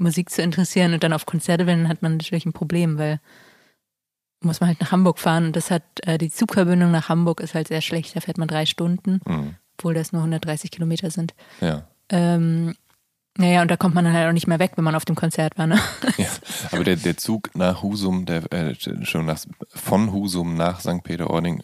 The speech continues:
Speaker 2: fährt ja auch nur im Stundentakt, glaub ich, ne?
Speaker 1: Genau, und dann ist man halt in Husum, aber Husum ist ja eigentlich
Speaker 2: <laughs> Ja.
Speaker 1: auch nicht, äh,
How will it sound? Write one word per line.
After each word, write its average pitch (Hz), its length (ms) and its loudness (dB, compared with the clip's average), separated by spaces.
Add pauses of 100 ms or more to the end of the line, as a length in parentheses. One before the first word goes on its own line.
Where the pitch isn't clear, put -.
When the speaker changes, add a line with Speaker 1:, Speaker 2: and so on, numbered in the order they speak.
Speaker 2:
fährt - 300 -2
ja 80 120 -4
auch 82 120 -4
nur 87 200 -2
im 82 60 -6
Stundentakt, - 720 -6
glaub 71 260 -4
ich, 73 120 -8
ne? 85 160 -6 (360)
Speaker 1:
Genau, 175 300 4
und 165 100 -2
dann 170 120 0
ist 175 100 -4
man 185 100 2
halt 175 140 0
in 165 120 2
Husum, 180 320 2
aber 160 160 2
Husum 170 260 2
ist 170 120 -2
ja 170 100 0
eigentlich 165 200 2
Speaker 2:
<laughs> - 60 0
Ja. 175 60 2
Speaker 1:
auch 165 100 -2
nicht, - 340 -2
äh, 175 40 2